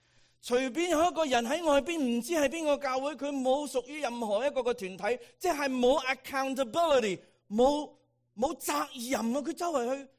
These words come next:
於是乎佢，佢準備嚟啦。喺佢嚟帶查經之前嗰一個禮拜，我先發現，哎呀，真係唔好意思，我即刻同嗰啲負責嘅同工講：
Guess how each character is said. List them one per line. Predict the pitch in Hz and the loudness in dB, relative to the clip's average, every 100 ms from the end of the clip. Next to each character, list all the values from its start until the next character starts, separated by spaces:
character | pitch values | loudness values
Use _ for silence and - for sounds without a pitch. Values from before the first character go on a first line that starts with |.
| _ | _
於 | 330 | -6
是 | 330 311 | -4 -4
乎 | 269 | -4
佢， | 247 302 285 247 | -4 -2 -4 -6
佢 | 185 | -8
準 | 233 330 | -6 -2
備 | 311 | 0
嚟 | 247 202 | 2 2
啦。 | 226 240 - _ _ _ _ _ _ | 0 -4 -12 _ _ _ _ _ _
喺 | 254 | -4
佢 | 294 349 302 | 0 2 2
嚟 | 262 254 254 254 | 4 4 4 2
帶 | 294 | 2
查 | 311 240 220 | 2 0 -2
經 | 330 339 | -2 -2
之 | 359 | -2
前 | - 285 269 | 0 -2 2
嗰 | 302 339 | 2 2
一 | |
個 | 320 | 4
禮 | 285 | 2
拜， | 285 277 | 4 2
我 | 277 | 2
先 | 285 320 | 0 -2
發 | 247 262 | -4 -4
現， | 226 208 - _ _ _ _ | -4 -10 -14 _ _ _ _
哎 | 294 | -4
呀， | 277 | -4
真 | 233 277 277 | -4 -6 -4
係 | 240 226 | -2 -2
唔 | |
好 | 208 233 | -2 -2
意 | 233 | -4
思， | 185 220 185 - _ _ _ | -8 -8 -10 -12 _ _ _
我 | 226 | -10
即 | 247 262 | -8 -6
刻 | 262 | -6
同 | 214 180 | -8 -10
嗰 | 202 | -8
啲 | 240 247 | -6 -8
負 | 220 214 196 | -10 -12 -8
責 | 202 | -8
嘅 | 196 202 190 196 | -8 -10 -12 -16
同 | - 160 | -16 -16
工 | 185 220 | -14 -12
講： | 180 196 | -10 -10